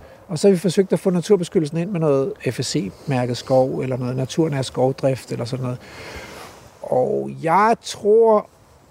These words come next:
jeg kan sige, også på mine kollegers vegne, at der er nogenlunde konsensus blandt biologer og eksperter om, at det er land sparing, som, som er den hovedstrategien, hvis vi skal vende biodiversitetskrisen. Det er den bedste og mest omkostningseffektive strategi.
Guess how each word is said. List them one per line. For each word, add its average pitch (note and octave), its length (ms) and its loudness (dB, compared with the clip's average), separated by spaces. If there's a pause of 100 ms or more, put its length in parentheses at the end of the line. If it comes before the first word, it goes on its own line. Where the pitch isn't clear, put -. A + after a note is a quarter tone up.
(260)
jeg F3 100 2
kan F3 100 -2
sige, G#3 480 4 (360)
også G#3 280 4
på G#3+ 140 -2
mine G3 160 4
kollegers D#3 400 4
vegne, C#3 280 0
at D3 120 -12
der D#3 60 0
er D#3+ 40 2 (120)
nogenlunde G3+ 480 4
konsensus D#3 760 -2
blandt - 440 -4 (320)
biologer D3 440 4
og C#3 80 6
eksperter C3 460 -2
om, D3 320 -2
at C#3+ 240 -2 (400)
det D#3+ 160 -2
er G#3 60 4
land F#3+ 300 4
sparing, D#3+ 540 2
som, D3 180 -4
som - 380 -4
er C#3 140 2
den C#3 300 -2 (360)
hovedstrategien, C3+ 960 0
hvis C#3 220 -4
vi C3 60 0
skal - 220 -2 (600)
vende C#3+ 260 2
biodiversitetskrisen. B2+ 760 -6
Det D#3 80 -2
er E3 40 0
den D#3 120 -6
bedste G3 320 4
og F3 80 2
mest E3 240 -2
omkostningseffektive C#3 880 -4
strategi. A#2+ 400 -10